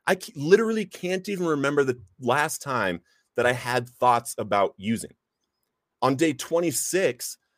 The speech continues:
the obsessive thoughts for me, where I, I was, you know,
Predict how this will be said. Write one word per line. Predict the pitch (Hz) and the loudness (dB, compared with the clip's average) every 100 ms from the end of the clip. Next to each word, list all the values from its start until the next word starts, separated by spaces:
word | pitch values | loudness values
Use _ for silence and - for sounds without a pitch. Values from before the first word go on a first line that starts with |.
| _ 113 | _ 0
the | 127 | 2
obsessive | - - - 175 202 - 117 | 2 0 -2 -2 -2 -4 -6
thoughts | - - 90 - - | -4 2 2 0 -6
for | 101 | -8
me, | 90 85 95 _ _ _ | -6 -8 -10 _ _ _
where | 113 120 | 2 4
I, | 117 107 | 4 4
I | 113 | 0
was, | 110 107 - - | 0 -4 -14 -6
you | 120 | -2
know, | 107 | -2